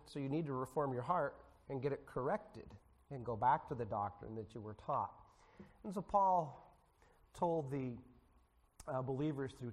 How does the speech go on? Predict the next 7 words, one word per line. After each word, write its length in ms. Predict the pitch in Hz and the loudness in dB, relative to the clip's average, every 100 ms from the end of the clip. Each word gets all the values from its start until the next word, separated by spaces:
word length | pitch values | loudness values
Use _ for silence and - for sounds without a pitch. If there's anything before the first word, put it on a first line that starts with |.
| - | -2
Timothy 520 | 160 156 - 110 104 - - - _ _ - | 0 0 -2 -6 -6 -14 -20 -20 _ _ -4
to 140 | 139 | -4
hold 380 | 123 - 214 196 | -2 2 2 2
fast 480 | - 180 180 165 - - | -2 0 0 -2 -10 -14
to 120 | - | -10
sound 720 | 147 - 165 156 151 151 131 120 131 117 | -8 -2 0 4 4 4 0 -4 -10 0
doctrine. 540 | 110 120 - - | 2 2 0 -10